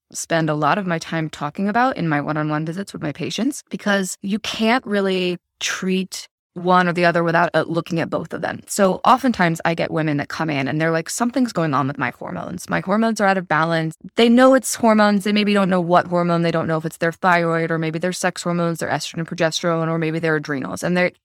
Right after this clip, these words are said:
they don't feel right. And they're sitting in front of me and they're like, "I've tried several things. I maybe did seed cycling. I've tried taking Dong Quai. I've tried taking, you know, certain supplements and some things, and they're not really seeing the results." And so I go through my line of questioning, and typically one of my major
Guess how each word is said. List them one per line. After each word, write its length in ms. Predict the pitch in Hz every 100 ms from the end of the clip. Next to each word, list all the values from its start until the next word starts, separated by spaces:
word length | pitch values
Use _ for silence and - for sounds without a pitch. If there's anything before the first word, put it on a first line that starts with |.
| _
they 120 | 247
don't 220 | 254 277 -
feel 380 | - 190 165
right. 260 | 143 135 143 160
And 100 | 165
they're 100 | 170
sitting 280 | 226 220
in 60 | 202
front 200 | 185 175
of 40 |
me 120 | 170 165
and 140 | 156
they're 80 | 156
like, 180 | 156 -
"I've 180 | 185 185
tried 420 | - 208 208 202
several 300 | - 196 196
things. 460 | 190 196 190 185 165
I 40 |
maybe 220 | 165 156
did 220 | 151 156 -
seed 260 | 240 208
cycling. 500 | - 196 185 190 180
I've 120 | 156
tried 260 | - 151 151
taking 300 | 160 160 151
Dong 240 | 151 135
Quai. 420 | - 247 220 202 180
I've 80 |
tried 260 | - 196 185
taking, 440 | 190 175 160 156 - _ _ _
you 100 | 247
know, 80 | 208
certain 440 | - - 277 269
supplements 580 | - 262 254 240 233 220
and 120 | 214
some 180 | 233 220
things, 340 | 208 202 196
and 120 | - 208
they're 80 |
not 200 | 226 254 214
really 180 | 196
seeing 320 | 175 175 160 151
the 80 |
results." 480 | 131 - - - - _ _ _ _
And 160 | 208 214
so 420 | 233 214 202 196 - _ -
I 100 | 254
go 140 | 240 226
through 100 | 202
my 120 | 175
line 160 | 165
of 80 | 165
questioning, 460 | - 147 - 160 175
and 140 | 180
typically 540 | - 175 185 180 165 160
one 280 | - 156
of 120 | 160 151
my 160 | 143
major 560 | 156 143 147 151 147